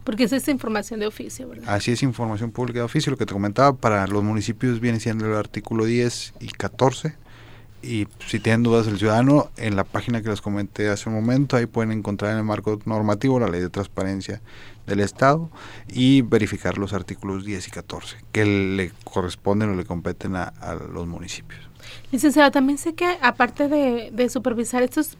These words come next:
Speaker 1: portales de internet, eh, usted también sale a algunos municipios a, a ofrecer algunas pláticas en relación a estas obligaciones que tienen los funcionarios públicos.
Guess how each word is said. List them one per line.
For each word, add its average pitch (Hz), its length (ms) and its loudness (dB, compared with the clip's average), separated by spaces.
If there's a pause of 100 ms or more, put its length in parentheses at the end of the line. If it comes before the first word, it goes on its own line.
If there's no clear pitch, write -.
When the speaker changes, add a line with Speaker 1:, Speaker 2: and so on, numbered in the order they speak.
Speaker 1:
portales 254 380 2
de 285 40 2
internet, 254 440 2 (540)
eh, 247 140 2
usted 254 240 0
también 277 460 2
sale 269 360 2
a 262 60 2
algunos 254 460 2
municipios 240 600 -2
a, 247 680 -2
a 240 40 -2
ofrecer 254 360 2
algunas 262 320 2
pláticas 269 500 2
en 262 80 2
relación 233 420 0
a 262 180 4
estas 247 240 0
obligaciones 233 520 0
que 269 120 -4
tienen 240 280 -2
los 247 220 -2 (320)
funcionarios 240 500 0
públicos. 320 640 2